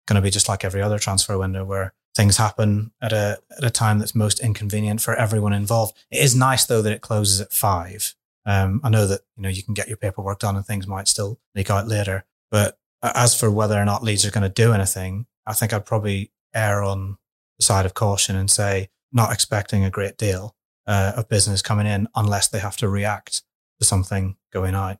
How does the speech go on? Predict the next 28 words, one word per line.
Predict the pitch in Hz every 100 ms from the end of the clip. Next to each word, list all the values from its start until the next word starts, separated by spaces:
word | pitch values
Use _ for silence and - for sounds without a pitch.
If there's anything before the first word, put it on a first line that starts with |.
| _
But | -
the | 127
Ryan | 123 120 107
Kent | 107 107
thing | 104 98
doesn't | 98
seem | 95 95
to | 92
go | 98 95
away, | 95 95
does | 107 101
it? | 101 _ _
You | 107
know, | 98
it's | 101 - _ _ _ -
still | - 104 95 95 - _ _
boiling | 107 101 98
away | 98 98
in |
the | 95
background, | 101 - 98 95 98 - _ _ -
and | 104
he | 107
is | 95
a | 92 -
great | 120 104 98
little | 104 110
player. | 104 92 95